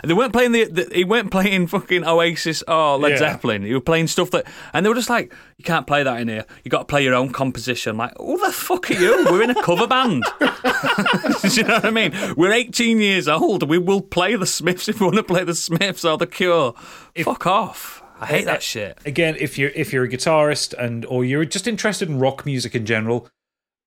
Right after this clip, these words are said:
Speaker 2: go down to, go down to Regent Sounds on Denmark Street and just talk to the guys. They'll give you a history lesson of the place. They'll
Speaker 1: I've
Speaker 2: show you the
Speaker 1: literally
Speaker 2: stuff.
Speaker 1: walked past it and
Speaker 2: It's,
Speaker 1: just thought, "Ooh."
Speaker 2: it's, it's lovely. It's got that smell of old wood. That smell that you want.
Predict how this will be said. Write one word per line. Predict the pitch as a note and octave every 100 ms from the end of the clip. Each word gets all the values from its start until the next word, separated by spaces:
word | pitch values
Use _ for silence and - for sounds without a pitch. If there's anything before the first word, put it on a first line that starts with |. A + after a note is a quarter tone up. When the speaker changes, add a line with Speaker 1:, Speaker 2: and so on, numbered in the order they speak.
| -
Speaker 2:
go | G#2+ C#3
down | D3+ D#3
to, | D3+
go | C#3 D3
down | D#3 E3
to | E3
Regent | D#3+ D#3 D3+ D3
Sounds | C3 A#2 A#2
on | A#2+
Denmark | A2 A2 G#2 G2+
Street | - A#2 G2+ - _ _ -
and | A#2 A#2
just | A2 A#2+
talk | A#2 G#2
to | -
the | G#2+
guys. | A2 G2+ G2+
They'll | B2+
give | A2 C3+
you | C3+
a | A#2+
history | B2 - A#2+
lesson | A2 -
of | A#2
the | A#2
place. | - A2 A2
They'll | G#2+
Speaker 1:
I've | B2+
Speaker 2:
show | C3
you | D#3
the | G3
Speaker 1:
literally | A2 F3+
Speaker 2:
stuff. | D3+
Speaker 1:
walked | C3 C#3+ - -
past | C#3 C3 -
it | C#3+ - _ _ _ -
and | A#2
Speaker 2:
It's, | A#2
Speaker 1:
just | -
thought, | G#2+ G#2
"Ooh." | - F#3
Speaker 2:
it's, | - G#2 F#2+ F2+ -
it's | C#3+ - C#3
lovely. | C#3 B2+ C#3
It's | C3 -
got | D#3
that | C3+ -
smell | - D3 C#3 C3
of | A2
old | A#2 G2 G2
wood. | A2+ G#2 - - - - _ _
That | - A#2
smell | - D#3 D3+ D3+
that | C#3
you | A#2+
want. | A#2+ A#2 F#2+ -